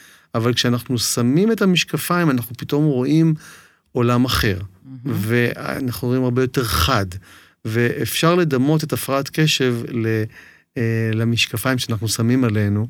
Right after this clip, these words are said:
Speaker 1: כדי שיתנו לנו חדות יותר טובה, כדי שיעזרו לנו,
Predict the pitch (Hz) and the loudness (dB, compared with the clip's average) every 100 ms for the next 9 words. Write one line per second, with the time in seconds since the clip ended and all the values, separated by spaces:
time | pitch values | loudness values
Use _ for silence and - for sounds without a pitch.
0 | - - - 110 113 - - 110 110 120 | -8 -20 -8 -2 0 0 0 0 -2 -4
1 | 131 107 131 127 123 120 - 110 107 151 | -8 -4 0 2 2 0 -4 -6 -2 -2
2 | 151 147 147 135 135 120 123 120 - 110 | 0 -2 0 -2 -2 0 0 0 -2 -4
3 | 101 110 104 113 120 117 113 113 | -2 -2 -2 0 0 0 -2 -4